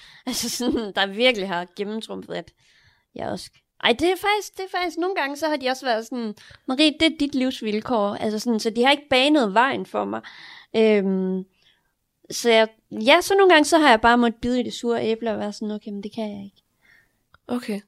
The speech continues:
Speaker 1: Det,
Speaker 2: Og så,
Speaker 1: men det er
Speaker 2: hvor
Speaker 1: en
Speaker 2: i dag,
Speaker 1: balance.
Speaker 2: hvor i dag, at du måske mere havde tør at sige, "Ej, skal vi ikke lave noget andet? Fordi det der, det kan jeg ikke være med til."
Speaker 1: Ja. Jeg prøver i hvert fald. Jeg ved, jeg er stadig svært ved det.
Speaker 2: Ja.
Speaker 1: Ja.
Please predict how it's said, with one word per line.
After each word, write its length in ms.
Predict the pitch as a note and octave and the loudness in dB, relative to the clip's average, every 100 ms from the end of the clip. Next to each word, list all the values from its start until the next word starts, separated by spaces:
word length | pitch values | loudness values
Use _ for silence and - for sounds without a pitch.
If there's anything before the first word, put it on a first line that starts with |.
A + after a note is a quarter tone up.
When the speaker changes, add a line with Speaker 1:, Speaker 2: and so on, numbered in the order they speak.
| _ | _
Speaker 1:
Det, 180 | B3 A#3 | -6 -2
Speaker 2:
Og 80 | G#3+ | 4
så, 100 | A#3+ | 8
Speaker 1:
men 60 | G#3+ | 8
det 80 | E3 | 8
er 40 | |
Speaker 2:
hvor 160 | G#3+ G3+ | 8 8
Speaker 1:
en 40 | |
Speaker 2:
i 40 | |
dag, 60 | A3 | 8
Speaker 1:
balance. 420 | A3+ A#3+ A3+ - | 8 8 6 2
Speaker 2:
hvor 160 | G#3+ G#3 | 4 6
i 60 | G3 | 6
dag, 280 | A3 A#3 F3 | 4 2 2
at 140 | F3 | 0
du 240 | F3+ F3+ - | -2 -4 -6
måske 380 | F#3 F#3 - F#3+ | -6 -6 -2 -2
mere 680 | F3+ F3 G3 G3+ A#3 A3+ A3 | -4 -4 -2 2 2 2 -2
havde 400 | G3 F3+ F3+ E3+ - _ _ _ _ - | 0 2 2 0 -6 _ _ _ _ -8
tør 280 | - F3 | 0 2
at 80 | F3+ | 2
sige, 640 | - - G#3+ G#3+ B3 B3+ A#3 - | 0 -4 -4 -4 -2 -2 -4 -2
"Ej, 160 | - E3 | 0 0
skal 220 | - F3+ | -2 -2
vi 60 | F3+ | -2
ikke 120 | F3+ | 2
lave 160 | F3+ | 2
noget 160 | F#3 F3+ | 2 0
andet? 360 | F3 F3+ G3+ G#3 | 0 0 -2 -4
Fordi 260 | F3 F3 | -6 -4
det 160 | F3 F3+ | -2 0
der, 120 | E3+ | 0
det 140 | E3 | -2
kan 100 | E3 | -2
jeg 80 | F3 | -2
ikke 100 | D#3+ | -2
være 80 | E3 | -2
med 140 | D#3+ | -2
til." 200 | F3 - - _ _ _ _ _ _ _ | -4 -6 -12 _ _ _ _ _ _ _
Speaker 1:
Ja. 240 | G3+ G3 F#3+ _ _ _ _ _ _ _ _ - | -16 -14 -16 _ _ _ _ _ _ _ _ -8
Jeg 120 | G3+ | -4
prøver 360 | - - G3+ G#3+ | -2 -2 -2 -2
i 60 | G3 | -4
hvert 160 | G3 G3+ | -6 -10
fald. 120 | A#3+ A3 _ | -14 -16 _
Jeg 120 | - F#3+ | -8 -4
ved, 160 | G#3 G3+ | -2 -2
jeg 80 | G#3+ | -2
er 40 | G3 | -2
stadig 380 | - G#3 G#3+ | -2 -2 -2
svært 260 | G#3+ G#3+ G#3 | -2 -6 -6
ved 160 | G#3+ G#3 | -8 -10
det. 120 | A3 _ - | -14 _ -6
Speaker 2:
Ja. 220 | G3 F#3 F#3 - _ | 2 2 2 -8 _
Speaker 1:
Ja. 260 | - F#3+ F#3+ | -8 -6 -6